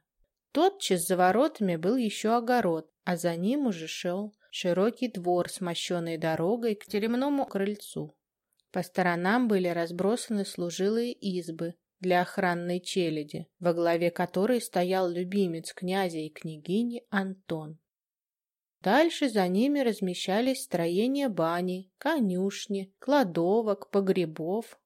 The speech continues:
повалушек. Повалуша — летняя спальня. А терем в два этажа с башенной пристройкой, крепкими дубовыми стенами, толстой дверью, тяжелыми ставнями стоял посреди крепких избушек,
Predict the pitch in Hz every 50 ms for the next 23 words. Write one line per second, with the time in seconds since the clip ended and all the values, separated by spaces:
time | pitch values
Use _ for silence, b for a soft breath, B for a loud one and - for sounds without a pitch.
0 | _ - - 185 170 185 175 165 156 156 156 156 170 - - - 214 208 - -
1 | _ _ _ _ _ _ _ _ _ _ _ _ _ _ _ - 202 185 185 185
2 | 190 202 247 311 330 - - - 156 - _ _ _ _ _ _ - 202 214 254
3 | 262 - 262 254 247 247 - - - 175 156 151 147 147 156 170 - _ _ _
4 | _ _ _ _ _ _ _ _ _ - - 202 202 202 - - 302 339 359 302
5 | 226 185 170 - 175 175 180 202 202 196 185 180 185 185 185 180 185 185 180 175
6 | 185 180 190 185 185 180 - - 180 170 170 170 - - 180 180 - - - 190
7 | 180 165 160 160 - 156 156 - _ _ - - 185 196 214 202 208 - - 190
8 | 180 180 180 170 175 185 180 185 202 196 196 180 180 170 165 160 160 - - -
9 | - - 202 226 233 214 185 165 160 160 - _ _ _ _ _ - 240 285 302
10 | 262 - - - - 180 170 165 175 170 202 240 277 277 247 202 165 160 170 -
11 | _ _ _ _ - 185 185 190 - 277 302 311 277 247 202 180 175 175 - -
12 | 196 196 233 262 262 262 247 220 190 180 180 - - 175 175 175 190 214 262 294
13 | 285 294 233 202 - - - 170 165 175 185 185 - 180 196 247 - - - 254
14 | - - 269 240 214 196 170 - 165 165 - - - 165